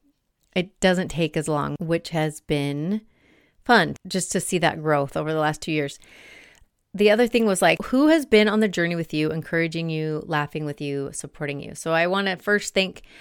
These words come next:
my family, well, especially my husband. He's been supporting this the whole time. Um, my friends, again, that have, like, encouraged me and kept listening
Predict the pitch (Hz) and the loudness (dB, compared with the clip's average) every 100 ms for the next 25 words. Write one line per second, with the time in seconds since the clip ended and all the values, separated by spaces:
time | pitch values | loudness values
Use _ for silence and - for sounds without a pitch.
0 | - - 160 - 233 233 247 247 240 233 | -20 -8 -8 0 4 6 6 4 4 2
1 | 233 226 - _ _ 196 - 214 208 208 | 0 -2 -16 _ _ -2 2 0 2 0
2 | 185 165 190 208 196 208 202 196 160 196 | 0 0 2 0 2 2 2 -2 -6 -6
3 | 190 185 - 190 180 160 170 - 196 190 | -4 -4 -2 0 0 -2 -8 0 2 2
4 | 180 160 170 160 165 - 240 247 247 240 | 0 -2 -4 -4 -6 -2 2 2 2 0
5 | 226 - - _ _ _ 190 175 165 156 | -4 -14 -20 _ _ _ 2 4 2 -2
6 | - - 190 185 180 180 - - 175 160 | -4 4 6 6 0 -4 -10 -12 -8 -2
7 | 165 160 151 - _ 107 - _ _ _ | 0 0 -2 -8 _ -20 -20 _ _ _
8 | _ - 175 165 160 175 156 151 151 - | _ -6 2 2 2 0 2 0 -4 -16
9 | - _ _ _ _ _ _ _ _ 190 | -20 _ _ _ _ _ _ _ _ 0
10 | 165 156 185 165 247 240 226 214 214 214 | 0 0 -6 -2 4 4 4 2 4 4
11 | 202 165 156 - - 180 - - - 202 | 2 -2 -6 -6 -2 -2 -2 -12 -4 -2
12 | 214 214 202 190 185 | -2 -4 -4 -4 -6